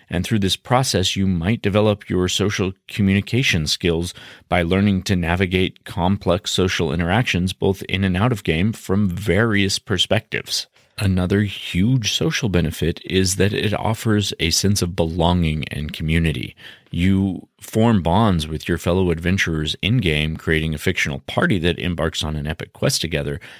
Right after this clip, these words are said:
and this shared experience creates a strong sense of community as players support and rely on each other during gameplay. The collaborative nature of role-playing games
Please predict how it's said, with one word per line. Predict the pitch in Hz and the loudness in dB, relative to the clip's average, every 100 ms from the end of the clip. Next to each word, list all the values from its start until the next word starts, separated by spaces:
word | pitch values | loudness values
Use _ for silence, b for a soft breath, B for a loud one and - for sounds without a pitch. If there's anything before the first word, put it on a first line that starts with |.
| B | B
and | - 107 | -2 2
this | 139 | 2
shared | - 95 104 151 | 2 4 2 0
experience | - - - 82 151 82 - | -2 -4 -4 -2 0 0 -4
creates | - 87 87 - | -2 0 0 -4
a | - | -4
strong | 82 - 87 85 110 | -4 -2 -2 -2 -2
sense | 98 92 92 | -2 -2 -2
of | 85 - | -4 -8
community | - 78 92 151 90 55 - B B B | -8 -2 0 2 0 -6 -12 B B B
as | - 87 | -2 -2
players | - 98 92 90 | -2 0 2 2
support | - 73 - 120 - | 0 -2 0 2 2
and | - 82 | -4 -2
rely | 80 107 160 | -2 0 0
on | 85 | -2
each | 80 | -2
other | 90 90 | -2 -2
during | 90 85 87 87 | -2 -2 -2 0
gameplay. | 101 143 - - - B B B - | -2 -2 -6 -10 -12 B B B -2
The | 107 | -2
collaborative | - 107 104 135 113 80 | 2 2 2 4 2 2
nature | 87 147 - 98 85 - | 2 2 0 0 0 0
of | 87 85 | -2 0
role-playing | 101 131 120 87 | 2 0 2 2
games | 80 78 82 | 2 0 -2